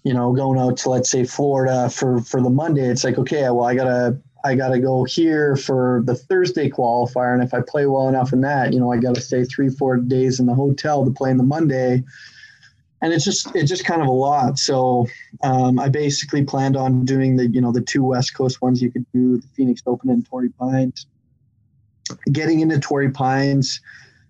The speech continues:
um, exempt me from the pre-qualifier for the Phoenix Open. Uh, but, but yeah, then if you miss there, then it's okay. Yeah, back to pre's, you know, kind of thing, which,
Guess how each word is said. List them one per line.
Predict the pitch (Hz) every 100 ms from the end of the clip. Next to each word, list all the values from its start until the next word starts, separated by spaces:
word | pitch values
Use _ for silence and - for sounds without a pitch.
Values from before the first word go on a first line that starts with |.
| _ _
um, | - 127 123 120 120 113
exempt | 139 131 131 127 143
me | 127
from | 131 123
the | 120
pre-qualifier | - 135 120 131 120 120 120 123
for | 123
the |
Phoenix | 117 147 120 110
Open. | 123 120 139 151 143 - -
Uh, | 127 120
but, | 117 120 113 110 - 131
but | 127 104 - _ _
yeah, | 131 117 117
then | 123 120 117 117 - _
if | 127 -
you |
miss | 120 113 -
there, | 120 117 117
then | 117 127
it's | -
okay. | 123 127 123 123
Yeah, |
back | 127 135 127
to | -
pre's, | 123 131 123 120 - - -
you | 127
know, | 120
kind | 123 123
of | 120
thing, | 123 123 127
which, | 131 120 - - -